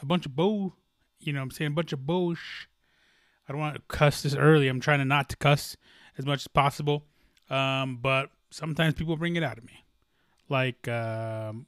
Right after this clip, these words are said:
what was it, the Rangers that were complaining about Fernando Tatis Junior this week? Who was it? Um, I mean, I don't even know what it was, but that really made me angry. Um, also, um,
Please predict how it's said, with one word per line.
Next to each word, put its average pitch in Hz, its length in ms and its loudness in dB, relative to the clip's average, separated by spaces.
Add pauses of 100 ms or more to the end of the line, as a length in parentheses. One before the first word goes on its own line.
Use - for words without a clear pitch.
what 185 80 2
was 143 60 0
it, 120 40 -6
the 117 80 -4
Rangers 175 380 10
that 175 80 8
were 165 100 8
complaining 170 460 4
about 160 400 4
Fernando 160 400 0
Tatis 151 400 0
Junior 156 280 2
this 156 220 -4
week? 175 240 -8 (480)
Who 302 80 2
was 277 300 10
it? - 100 -12 (960)
Um, 151 580 4
I 202 40 -6
mean, 220 260 -4
I - 40 -12 (260)
don't 208 80 -4
even 190 80 0
know 156 100 -2
what 139 80 -2
it 123 40 -4
was, 123 180 -4
but 143 60 -2
that 214 120 2
really 185 160 -6
made 143 240 -6
me 139 80 -6
angry. 139 400 -4 (360)
Um, 139 600 8 (760)
also, 151 1300 -2 (1600)
um, 135 520 2